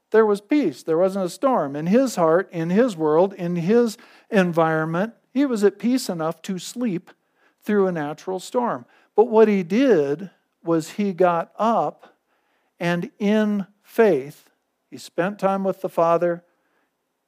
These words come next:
He had faith in his heart toward the Father. In faith, he released peace. He spoke peace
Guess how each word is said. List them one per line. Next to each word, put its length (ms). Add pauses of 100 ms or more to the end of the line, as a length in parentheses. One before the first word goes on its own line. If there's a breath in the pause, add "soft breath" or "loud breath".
He 160
had 300
faith 500
in 100
his 160
heart 280
toward 220
the 60
Father. 500 (340)
In 380
faith, 580 (360)
he 220
released 680
peace. 480 (520)
He 240
spoke 500
peace 460